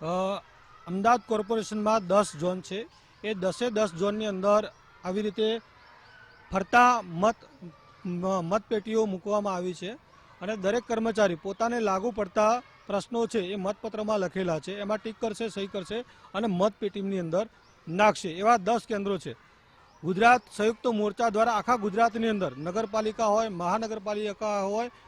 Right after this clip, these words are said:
કે જિલ્લા પંચાયત હોય, એવા તમામ પ્રકારના કર્મચારીઓ આ મહામતદાનમાં જોડાવાના છે અને જ્યારે ઇલેક્શનનો બધો મટીરિયલ ભેગું થશે ત્યારે સરકારને એ પત્રો મોકલવામાં આવશે અને બે દિવસનું અલ્ટિમેટમ આપ્યું છે.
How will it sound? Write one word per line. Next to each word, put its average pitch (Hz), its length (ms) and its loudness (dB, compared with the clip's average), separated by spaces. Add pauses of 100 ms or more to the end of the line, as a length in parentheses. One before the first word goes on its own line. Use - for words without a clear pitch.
(260)
કે 254 100 -2
જિલ્લા 254 280 8
પંચાયત 202 440 2
હોય, 151 120 -4
એવા 208 200 -2
તમામ 233 380 4
પ્રકારના 254 380 0
કર્મચારીઓ 202 640 -2 (320)
આ 214 100 4
મહામતદાનમાં 220 840 2
જોડાવાના 180 520 0
છે 123 160 -12 (500)
અને 254 380 2 (280)
જ્યારે 220 340 4 (140)
ઇલેક્શનનો 233 500 -2
બધો 202 220 0
મટીરિયલ 214 360 -4
ભેગું 196 280 -4
થશે 220 240 -6
ત્યારે 208 260 -2
સરકારને 220 500 -2
એ 220 120 -4
પત્રો 220 360 -4
મોકલવામાં 220 580 -2
આવશે 226 280 -4 (480)
અને 220 140 -6
બે 240 180 4
દિવસનું 254 360 2
અલ્ટિમેટમ 233 540 0
આપ્યું 190 260 0
છે. 131 160 -12